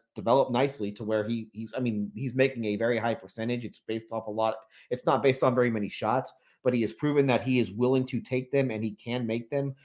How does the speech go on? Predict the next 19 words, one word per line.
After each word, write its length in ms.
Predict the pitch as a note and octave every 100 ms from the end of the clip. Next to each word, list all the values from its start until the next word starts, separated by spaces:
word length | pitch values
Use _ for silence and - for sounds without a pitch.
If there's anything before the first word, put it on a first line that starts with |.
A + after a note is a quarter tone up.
| _ _
So 200 | - A2+
has 160 | A#2+
he 140 | B2 C3
played 340 | C3 C#3 C3
his 240 | A#2+ B2+ A2
way 220 | A#2 A#2
onto 240 | A2+ -
the 80 | F#2+
floor? 480 | - F3 E3+ B2 C3
And 100 | B2+
if 140 | A#2+
so, 460 | - D3+ B2+ A#2 - _ _
who 160 | C3+
does 140 | C#3 A#2+
that 220 | B2 A#2+
take 220 | C3 A#2
minutes 300 | A#2 A#2 A2
away 240 | G2+ F#2+ F2+
from? 220 | -